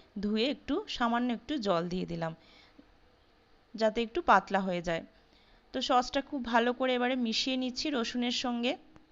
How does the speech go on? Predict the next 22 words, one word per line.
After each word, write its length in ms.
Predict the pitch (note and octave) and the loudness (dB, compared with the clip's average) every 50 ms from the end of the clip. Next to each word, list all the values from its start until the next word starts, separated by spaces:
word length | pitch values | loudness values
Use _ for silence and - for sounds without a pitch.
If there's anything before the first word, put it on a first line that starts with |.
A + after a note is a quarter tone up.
| - - - - - | -20 -20 -20 -20 -8
খুব 140 | - - E4 - | -6 -6 -4 -4
সুন্দর 400 | - - B3 A#3 A3+ A3+ A#3+ B3+ | -4 -4 -2 -2 0 2 4 4
একটা 280 | B3+ B3 B3 B3+ - C4 | 4 4 4 2 -2 -4
স্মেল 360 | B3+ - - A#3 G#3 G#3 A3 B3 | -4 -4 -6 -4 -2 -2 -2 0
বেরিয়েছে, 500 | A#3 B3 B3 A#3+ B3 A#3+ A#3 A3+ - C4 C#4 F4+ - - - - - - - - | 0 0 0 0 0 0 -2 -2 -2 -4 -4 -6 -8 -14 -20 -20 -20 -18 -6 2
বাড়িতে 320 | - G3+ G3+ G3 G#3 A3+ A3+ | 4 6 6 6 4 -2 -4
করলে 320 | A3+ - A3 A3 A3 A#3 | -4 -2 -2 -2 -2 -2
বুঝতে 340 | A3 A3 A3 G#3+ - - B3+ | -2 -4 -6 -6 -6 -4 -2
পারবেন 300 | A#3 B3 B3 A#3 A#3+ A#3+ | 0 0 0 0 0 -2
এর 120 | B3 B3 | -2 -2
গন্ধটা 440 | A#3 G#3 G3 F#3+ G3 G#3 G#3+ G#3 A#3 A#3+ | 0 0 0 0 0 -2 -2 -4 -4 -4
কি 160 | - - B3+ A3 G3 | -6 -8 -10 -2 2
দারুণ। 360 | F#3+ F3 E3+ E3 D#3+ D#3 E3 - - - - - - - - - - - - _ _ - - - - - - - - - _ _ _ - - - - - - _ _ _ _ _ _ _ _ _ _ _ _ _ _ _ _ _ _ _ - | 4 4 4 4 2 -2 -6 -10 -14 -20 -20 -20 -20 -20 -20 -20 -20 -20 -20 _ _ -20 -20 -20 -20 -20 -20 -20 -20 -20 _ _ _ -20 -20 -20 -20 -20 -20 _ _ _ _ _ _ _ _ _ _ _ _ _ _ _ _ _ _ _ -2
তো 20 | C4+ | -2
এরপর 260 | B3+ B3+ A#3 C#4 C#4 C#4 B3+ B3 - - | -2 0 2 2 0 0 0 -4 -8 -10
উপর 200 | A#3 A3+ A#3+ B3 | -4 -2 -2 -2
থেকে 240 | A3+ - C4+ B3+ C#4 C4+ | -2 -4 -4 -2 -2 -2
একটু 220 | B3 - - C#4+ C#4 | -2 -4 -2 -2 0
নুন 220 | C4 B3 A#3+ A3+ A3+ A#3 A#3 | 0 0 0 0 0 0 0
দিয়ে 160 | A#3+ B3+ C4 | 0 0 0
দিলাম। 300 | A#3+ B3 A#3 G#3+ A3 C4+ D#4+ - - - - - _ - - - | 0 0 0 2 0 0 -2 -6 -14 -20 -20 -20 _ -20 -12 -6
নুন 220 | - A3+ A3+ A3 | -4 -2 -2 0